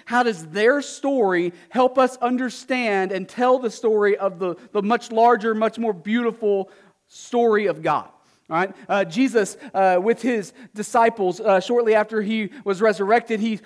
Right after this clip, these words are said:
walking from, uh, uh, the, from Jerusalem to a little village called Emmaus. And in Luke twenty-four, uh, Jesus tells some guys who don't know it's him, he's disguised himself. He says that the, the writings of Moses and the prophets, in another conversation later, he adds the Psalms in the mix here.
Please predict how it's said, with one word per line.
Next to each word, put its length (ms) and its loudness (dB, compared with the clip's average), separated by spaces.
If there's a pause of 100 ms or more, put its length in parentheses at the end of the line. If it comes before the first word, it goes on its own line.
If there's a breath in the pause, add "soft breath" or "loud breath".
(140 loud breath)
walking 480 2
from, 440 0
uh, 40 -2
uh, 540 2
the, 460 -2
from 140 -6
Jerusalem 480 -4
to 180 -2
a 40 2
little 200 2
village 300 2
called 200 0
Emmaus. 400 2
And 60 -4
in 120 -4
Luke 160 -6
twenty-four, 560 0 (240 loud breath)
uh, 140 2
Jesus 500 -2 (160 loud breath)
tells 420 2
some 160 -6
guys 400 2 (140 loud breath)
who 100 -2
don't 220 2
know 140 6
it's 100 -6
him, 200 0
he's 140 -2
disguised 480 2
himself. 420 -2 (160 loud breath)
He 120 -2
says 320 0 (200 loud breath)
that 280 2 (100)
the, 400 2
the 100 2
writings 460 4
of 80 2
Moses 640 4
and 140 -4
the 40 -4
prophets, 600 0
in 60 -2
another 280 2
conversation 600 -2
later, 240 4
he 160 -2
adds 240 0
the 120 -12
Psalms 500 0
in 80 -4
the 80 -2
mix 240 -2
here. 200 -2